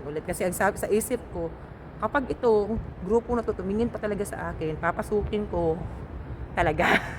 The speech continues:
<laughs> Pero na-realize ko, "Hmm, bahala sila." Di ba kasi,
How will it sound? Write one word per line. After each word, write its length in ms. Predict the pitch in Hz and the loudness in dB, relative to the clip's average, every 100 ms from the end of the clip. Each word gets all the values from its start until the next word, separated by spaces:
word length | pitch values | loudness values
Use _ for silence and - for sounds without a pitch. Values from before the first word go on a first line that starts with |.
| - - - - - - | -8 -8 -10 -12 -8 -6
<laughs> 240 | 330 - 359 - - - - - - - 427 302 381 370 - - 269 247 - - - - - - 269 262 - - - - - - - - - - - - - - | -4 -4 -6 -8 -8 -4 -4 -4 -6 -4 0 0 2 0 0 0 0 -2 -14 -18 -16 -14 -12 -8 -6 -4 -6 -8 -8 -8 -6 -4 -2 2 2 2 -6 -6 -6 -4
Pero 160 | - 254 | 4 6
na-realize 640 | 240 233 254 262 254 254 - | 8 8 6 6 2 0 -2
ko, 240 | - 202 185 - - - - | 4 4 4 -2 -8 -10 -6
"Hmm, 160 | 277 294 | -2 -2
bahala 240 | 220 190 | 0 2
sila." 320 | 185 - 175 175 - - - - - - - - - - - | 2 0 -4 -6 -8 -12 -12 -10 -8 -8 -8 -8 -10 -10 0
Di 80 | 202 | 2
ba 160 | 220 | 2
kasi, 160 | 208 | 0